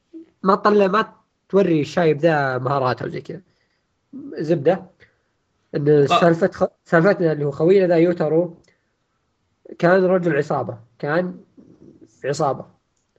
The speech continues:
Speaker 2: أيوة.
Speaker 1: فجاء رئيس العصابة حقه وقال له يعني يترك شغلات كثير خايسة،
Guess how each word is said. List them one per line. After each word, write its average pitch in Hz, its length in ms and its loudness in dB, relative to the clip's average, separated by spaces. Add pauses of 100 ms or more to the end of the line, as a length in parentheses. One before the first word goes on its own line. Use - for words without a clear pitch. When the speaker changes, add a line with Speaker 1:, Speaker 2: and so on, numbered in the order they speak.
(120)
Speaker 2:
أيوة. 113 240 -20 (120)
Speaker 1:
فجاء 156 380 0
رئيس 220 400 -2
العصابة 156 440 0
حقه 156 340 -2
وقال 143 280 -4
له 135 80 0
يعني 123 260 -4
يترك 156 600 -4
شغلات 151 420 -2
كثير 156 280 -6
خايسة، 151 540 -2